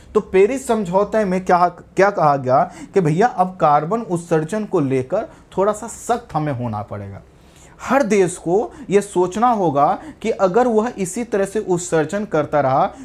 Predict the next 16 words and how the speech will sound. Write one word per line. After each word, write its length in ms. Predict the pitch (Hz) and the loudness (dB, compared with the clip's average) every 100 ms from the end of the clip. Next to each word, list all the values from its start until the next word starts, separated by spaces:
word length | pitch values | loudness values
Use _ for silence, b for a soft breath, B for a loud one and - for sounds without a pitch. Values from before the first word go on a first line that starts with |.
| - | -4
तो 60 | - | 0
आने 340 | 180 156 180 | 2 2 2
वाला 280 | 175 151 156 | 2 4 2
तो 140 | 156 | 0
फ्यूचर 420 | 165 - 143 165 151 | -6 -4 0 0 0
हमारा 460 | 135 131 151 220 B B | 2 2 2 0 B B
काफ़ी 320 | 151 131 - 123 | 0 0 0 -6
घातक 420 | 113 107 104 - | -6 -10 -14 -18
है। 100 | - b b - | -20 b b -4
इसलिए 360 | 208 180 170 165 | -4 -2 -2 0
यहाँ 160 | 156 | 0
पर 140 | 151 151 | -2 -4
कहा 280 | 143 143 | 0 0
गया 300 | 131 135 190 B B - | 0 0 -2 B B -2
कि 80 | 190 | 0
नहीं, 280 | 165 110 | 0 -4